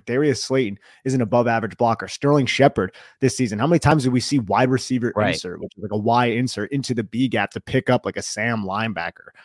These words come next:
Speaker 1: or something like that? And then all he has to do is just get in his way enough to allow Saquon Barkley to hit the hole and accelerate up to the third level. So all of those little things, they kind of are connected, right? And I feel like the Giants, Mike Kafka, maybe it is, maybe it's Brian Daboll,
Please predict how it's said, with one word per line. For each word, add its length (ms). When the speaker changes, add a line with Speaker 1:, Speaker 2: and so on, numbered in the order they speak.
Speaker 1:
or 100
something 340
like 220
that? 180
And 80
then 160
all 160
he 80
has 140
to 100
do 200
is 80
just 240
get 160
in 120
his 120
way 280
enough 260
to 140
allow 160
Saquon 360
Barkley 360
to 80
hit 200
the 100
hole 200
and 80
accelerate 580
up 120
to 100
the 100
third 300
level. 300
So 240
all 200
of 60
those 160
little 180
things, 260
they 80
kind 240
of 260
are 100
connected, 400
right? 320
And 240
I 60
feel 160
like 80
the 80
Giants, 680
Mike 220
Kafka, 340
maybe 280
it 60
is, 200
maybe 220
it's 100
Brian 340
Daboll, 420